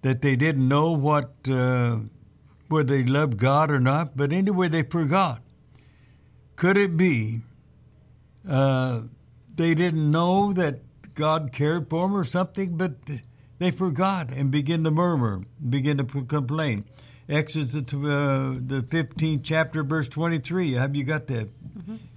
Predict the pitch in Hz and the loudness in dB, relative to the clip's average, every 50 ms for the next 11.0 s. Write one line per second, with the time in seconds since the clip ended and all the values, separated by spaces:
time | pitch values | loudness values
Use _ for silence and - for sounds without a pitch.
0 | - - 135 143 127 - - 156 156 147 127 120 135 151 151 151 151 139 - - | -8 -4 -4 -4 -4 -2 -2 -2 0 0 0 0 0 0 0 0 -2 -4 -6 -12
1 | - - - 202 143 156 160 156 151 - - 151 156 143 113 95 - - - - | -20 -18 -12 -6 -2 -2 0 0 -2 -4 -6 -6 -4 -4 -4 -6 -8 -12 -14 -8
2 | - 214 220 220 240 240 240 247 240 240 240 - 262 254 262 269 254 - 269 247 | -6 -4 -2 -2 -2 -2 -2 -2 -4 -4 -6 -6 -6 -6 -6 -6 -8 -8 -8 -8
3 | 240 240 233 - - - 214 220 214 208 202 202 202 208 202 190 175 180 208 208 | -8 -8 -8 -10 -10 -8 -8 -6 -6 -4 -4 -4 -4 -6 -6 -8 -8 -6 -6 -4
4 | 202 202 196 185 170 - - - - - - - - - - - 262 233 240 262 | -4 -4 -6 -8 -12 -18 -20 -20 -20 -20 -20 -20 -20 -16 -10 -8 -8 -6 -4 -2
5 | 254 240 190 185 - - 247 240 233 - 202 170 175 185 180 190 214 226 220 202 | -2 -2 -4 -6 -6 -6 -6 -6 -6 -6 -8 -8 -8 -8 -6 -4 -4 -2 -2 -2
6 | 190 170 185 165 165 165 156 156 151 143 147 151 - - - 196 196 180 190 180 | -4 -6 -6 -8 -8 -6 -6 -6 -6 -8 -10 -12 -14 -10 -8 -6 -6 -6 -6 -8
7 | - 120 170 170 170 214 214 226 247 240 214 214 208 190 175 208 214 220 220 220 | -10 -14 -12 -8 -4 -2 -2 -2 -2 -4 -6 -8 -8 -6 -4 -4 -4 -4 -4 -6
8 | 175 175 220 214 190 160 147 151 - - - - - - - - - - 214 226 | -6 -4 -4 -4 -4 -6 -10 -12 -14 -18 -20 -20 -20 -20 -20 -16 -8 -4 -4 -4
9 | 226 - 220 208 208 - 202 185 190 190 202 214 214 208 202 185 190 190 - - | -4 -4 -6 -8 -8 -8 -8 -8 -6 -6 -6 -6 -6 -6 -6 -8 -8 -8 -8 -8
10 | 180 185 180 175 - - 180 170 170 170 170 190 190 196 202 202 170 151 135 151 | -8 -8 -8 -8 -10 -8 -6 -6 -6 -6 -6 -8 -8 -8 -8 -8 -8 -10 -10 -14